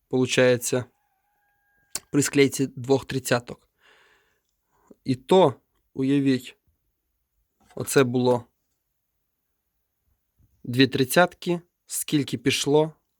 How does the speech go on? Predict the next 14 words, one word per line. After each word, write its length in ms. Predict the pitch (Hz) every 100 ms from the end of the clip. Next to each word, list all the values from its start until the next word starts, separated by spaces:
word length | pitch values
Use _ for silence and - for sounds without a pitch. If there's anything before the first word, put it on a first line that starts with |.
| -
на 280 | 131 131
шліфовку 680 | 120 - 127 - 160 156 147
і 80 | 131
на 120 | 135
прифуговку 800 | 127 135 - 123 147 139 - 135 - _ _ _ _ _ _ _ _ - - - - - - - - - - - - - _ _ _ _ - -
заготовок. 800 | 131 139 131 147 147 120 117 - - - - _
Це 200 | - 147
получається, 840 | 143 139 135 151 139 131 131 139 - _ _ _ _ _ _ _ -
якби 240 | 139 131 135
п'ятдесятку 540 | 143 139 - 139 -
фугував 420 | - 127 135 127
тільки 260 | 120 120 120
дві 160 | 139
сторони, 560 | 175 - 175 170 175 180